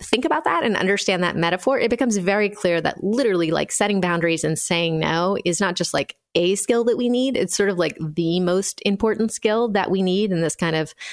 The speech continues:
technological era with this kind of proliferation of these, uh, you know, digital inboxes, because you're never going to be able to process it all. So as you say, I think you have to really, um,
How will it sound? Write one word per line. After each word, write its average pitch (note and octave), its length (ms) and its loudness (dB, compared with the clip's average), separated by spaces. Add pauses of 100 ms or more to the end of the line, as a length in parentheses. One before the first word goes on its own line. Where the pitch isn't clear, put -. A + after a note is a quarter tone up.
(300)
technological E3 760 0
era E3 320 0
with E3 160 0
this D#3+ 140 -2
kind D3+ 140 -2
of - 160 -6
proliferation E3 1000 0
of D#3 320 0
these, D3+ 540 0
uh, C#3+ 280 0
you E3 100 0
know, D3+ 120 0
digital D3+ 640 0
inboxes, E3+ 720 0
because F3+ 340 -2 (300)
you're F#3+ 160 2
never E3+ 400 0
going D3 320 0
to - 100 -12
be D3 140 0
able C3 240 -2
to - 160 -14
process - 440 -2
it - 120 0
all. A2+ 260 -2
So - 320 -2 (420)
as F#3+ 240 0
you D3+ 60 0
say, E3+ 420 0
I D#3+ 60 0
think F3 240 -4
you E3 80 0
have D#3+ 220 -2
to E3 100 -4
really, D3+ 380 0 (580)
um, - 380 -4